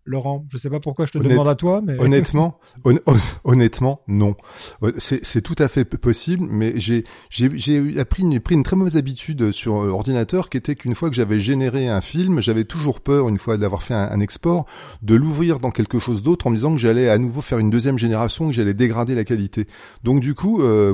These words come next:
Speaker 2: moi, quand j'ai, quand j'ai fait exporter quelque chose, je ne m'amuse jamais à le rouvrir a-, ailleurs. Et pourtant, je devrais. Par exemple, pour mettre des sous-titres, on n'arrête pas de citer des applis qui sont spécialisées pour le, pour le sous-titrage. Donc, on exporte avec son appli de montage et puis ensuite, on le rouvre dans une appli de, de, une, une appli spécialisée dans le sous-titrage pour le faire.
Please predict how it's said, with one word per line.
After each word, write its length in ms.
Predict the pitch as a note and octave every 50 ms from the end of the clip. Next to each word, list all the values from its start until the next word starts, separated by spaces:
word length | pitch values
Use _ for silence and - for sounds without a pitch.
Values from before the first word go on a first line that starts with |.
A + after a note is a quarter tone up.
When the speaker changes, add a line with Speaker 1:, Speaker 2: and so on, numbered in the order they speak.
| G#2 G2+
Speaker 2:
moi, 180 | G2+ A#2 C#3+
quand 160 | D3 - C3 A2+
j'ai, 220 | - A2+ G#2+ G2
quand 140 | - A#2 A2
j'ai 160 | G2+ A2+ G2
fait 80 | A#2 A#2+
exporter 420 | - - - C3 A#2+ - - B2+
quelque 240 | A2 A2+ G2 - A2
chose, 240 | - - E3 E3+ B2+
je 100 | C3 B2
ne 200 | A2+ A2 A2 A2
m'amuse 360 | A2 A2+ B2+ C#3 B2 A2+ G#2+
jamais 340 | G#2+ - - A#2 B2+ C#3+ D3
à 40 |
le 60 | B2 G#2
rouvrir 320 | G#2 G#2+ G2+ C3 C3+ A2+
a-, 40 | A2+
ailleurs. 400 | - - A2+ A2 A2+ A2+ G#2 F#2+
Et 60 | F2
pourtant, 340 | E2+ - - - - E3+ C#3+
je 60 | A2+
devrais. 280 | A2+ A#2 G#2+ B2+ C#3+ B2+
Par 140 | - G2 F2
exemple, 220 | F2 A2+ A#2 A2+ -
pour 80 | G#2
mettre 160 | G#2 G#2 G2+
des 80 | G2 G2
sous-titres, 480 | - - A#2+ A2 - - F3+ - - - - - - - - - _ -
on 180 | G2+ G2 G2+
n'arrête 240 | F#2+ G2 G2 G#2 G2
pas 120 | - C3+ A#2+
de 100 | G#2 G2
citer 380 | F#2 - - A#2+ - - C3
des 180 | A2+ G#2 F2 G2+
applis 220 | G#2+ F#2+ - C3+
qui 80 | B2 -
sont 100 | - B2
spécialisées 420 | - - G2+ - A#2+ A#2 G#2+ A#2+ A#2
pour 160 | - - G2
le, 40 | F#2+
pour 180 | F2+ - G#2+ G2+
le 40 | -
sous-titrage. 540 | - A2+ - G#2 - - - F3+ G3 E3+
Donc, 240 | A#2+ A2+ G#2+ - -
on 180 | G#2 G2 F#2+ G2
exporte 500 | A2+ A2 - - - C3 B2+ - - -
avec 200 | G2+ F#2+ F#2 -
son 200 | - A2+ G#2 G2
appli 200 | G2 - - G#2+
de 60 | G2
montage 280 | F2+ F2+ - A2+ D3 B2+
et 60 | A#2
puis 120 | - -
ensuite, 240 | G2+ F#2+ - - - A2
on 40 | F#2+
le 60 | F#2
rouvre 160 | B2+ D3+ C3
dans 80 | B2+ A2
une 160 | G2+ A2+ A2
appli 260 | G#2 G2 - - C3
de, 200 | A2+ G2+ F#2+ F#2+
de, 100 | F#2 F#2+
une, 380 | G2+ G#2 G#2 A2+ A#2 A#2+ B2 -
une 140 | C3 G#2 G#2
appli 180 | G#2 - -
spécialisée 320 | B2 - - - B2 A#2 A2+
dans 60 | G#2+
le 60 | G2+
sous-titrage 440 | - - - A2 - - E3+ D#3+ -
pour 100 | - B2
le 60 | A2
faire. 200 | G2 - E3 D#3